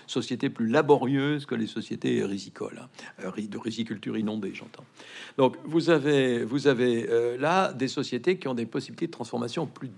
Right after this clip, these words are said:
difficiles, hein, plus douloureuses, et qui sont très denses et qui en plus génèrent de, de, des densités de plus en plus fortes. C'est ce qui se passe dans le cœur de l'Ancien Monde, dans cette écharpe de société qui s'étend depuis des millénaires,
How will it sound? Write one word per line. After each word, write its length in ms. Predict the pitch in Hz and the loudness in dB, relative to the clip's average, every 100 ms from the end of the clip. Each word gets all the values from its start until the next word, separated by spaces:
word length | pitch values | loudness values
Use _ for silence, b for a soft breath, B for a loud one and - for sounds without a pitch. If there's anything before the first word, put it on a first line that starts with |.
| 117 | -6
difficiles, 680 | 196 160 - - 220 208 - | -6 -4 -8 -8 -12 -14 -10
hein, 140 | 127 | -10
plus 180 | 135 117 | -6 -6
douloureuses, 540 | 147 156 120 107 - - B B - | 0 2 2 -2 -4 -12 B B 4
et 260 | 156 170 | 6 6
qui 160 | - 117 | 4 -10
sont 220 | - 156 | -4 -4
très 160 | - 143 | 0 4
denses 200 | 208 190 | 4 4
et 60 | |
qui 160 | 151 160 | 2 4
en 120 | 139 | 4
plus 380 | 120 262 294 - - | 4 0 0 -6 -8
génèrent 500 | 104 135 180 262 240 | -2 0 0 -2 -2
de, 280 | 127 117 | -4 -6
de, 160 | 110 117 | -4 -6
des 160 | 117 117 | 0 0
densités 440 | 120 120 117 185 | 0 -2 0 0
de 80 | 151 | 0
plus 220 | - 131 | -4 -6
en 60 | 127 | -4
plus 140 | - | -6
fortes. 300 | - - _ _ B B B | -8 -12 _ _ B B B
C'est 180 | - 202 | 4 4
ce 60 | 202 | 4
qui 140 | 220 | -2
se 100 | - | -4
passe 400 | - 202 226 - 294 - | 0 2 2 -2 -4 -2
dans 200 | 139 147 | 0 2
le 160 | 135 | 0
cœur 280 | 123 202 214 | 2 4 4
de 60 | 151 | 2
l'Ancien 340 | 131 113 120 | 0 0 -2
Monde, 320 | 117 143 240 - B B | -2 -2 -2 -6 B B
dans 160 | 127 160 | -2 0
cette 240 | 156 139 | 0 0
écharpe 460 | 165 165 185 160 - | 0 0 -2 -2 -6
de 100 | 117 | -6
société 140 | 147 - 123 101 147 202 | -4 -4 -4 0 0 0
qui 140 | - | -2
s'étend 540 | - 120 - 151 180 226 B B - | -6 -6 -2 0 0 -4 B B -6
depuis 280 | 113 110 127 | -6 -4 -6
des 140 | 107 | -4
millénaires, 580 | 120 139 240 175 107 | -4 -2 0 -2 -4